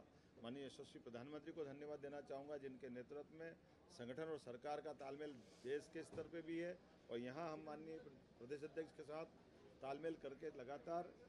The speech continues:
सभी कामों में सरकार अपना काम करे, सरकार सबके साथ लेके चलेगी, लेकिन सरकार में बने मंत्री हो, मुख्यमंत्री हो, विधायक हो, सांसद हो,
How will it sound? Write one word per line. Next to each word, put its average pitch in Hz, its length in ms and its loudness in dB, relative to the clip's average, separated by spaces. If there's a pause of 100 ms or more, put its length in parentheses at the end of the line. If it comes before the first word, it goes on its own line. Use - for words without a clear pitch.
(260)
सभी 170 220 6
कामों 156 340 6
में 117 140 2
सरकार 131 480 2
अपना 165 300 0
काम 160 300 0
करे, 165 240 6 (440)
सरकार 151 400 4
सबके 143 340 -2
साथ 156 300 0
लेके 160 220 0
चलेगी, 165 420 2 (380)
लेकिन 127 280 0
सरकार 147 500 0
में 170 140 0
बने 147 260 4
मंत्री 143 420 0
हो, 151 180 2
मुख्यमंत्री 147 580 -2
हो, 151 180 2
विधायक 135 480 2
हो, 156 100 -2
सांसद 135 460 -2
हो, 170 160 0